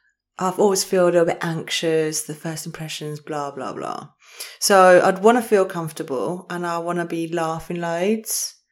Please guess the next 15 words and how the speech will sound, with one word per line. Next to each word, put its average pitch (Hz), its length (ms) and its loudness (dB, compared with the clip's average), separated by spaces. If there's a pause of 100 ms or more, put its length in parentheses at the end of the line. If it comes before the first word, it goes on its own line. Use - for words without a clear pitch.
Um, 180 600 2 (300)
a 254 60 4
little 285 280 10
bit 254 160 8
of 208 120 4
flirtation, 214 1080 4
but 185 160 4
not 180 240 -2
too 170 260 -2
much, 160 640 0
'cause 190 160 -6
I 185 40 2
don't 196 200 4
wanna 190 220 2
feel 175 920 6